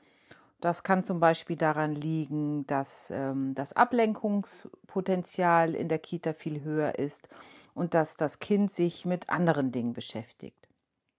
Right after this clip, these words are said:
Hier muss darauf geachtet werden, dass kein Frust bei den Kindern aufgebaut wird, so dass es manchmal auch erst einmal nur zu Hause windelfrei ist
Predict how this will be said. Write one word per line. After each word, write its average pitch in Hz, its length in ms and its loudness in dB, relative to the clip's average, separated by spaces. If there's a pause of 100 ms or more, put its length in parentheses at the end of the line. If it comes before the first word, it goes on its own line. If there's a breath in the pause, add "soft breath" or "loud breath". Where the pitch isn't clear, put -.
(300)
Hier 240 240 4
muss 240 160 4
darauf - 300 0
geachtet - 520 0
werden, 208 340 6 (220 loud breath)
dass - 180 -2
kein 185 220 4
Frust - 480 0
bei 147 120 4
den 135 160 2
Kindern 131 380 0
aufgebaut - 680 0
wird, 98 220 -6 (360 loud breath)
so 190 140 2
dass 180 180 8
es 165 160 0
manchmal 220 560 6
auch - 220 6
erst 175 400 4
einmal 202 360 6
nur 175 260 6
zu - 260 2
Hause 185 500 10 (280 loud breath)
windelfrei 143 680 6
ist - 400 2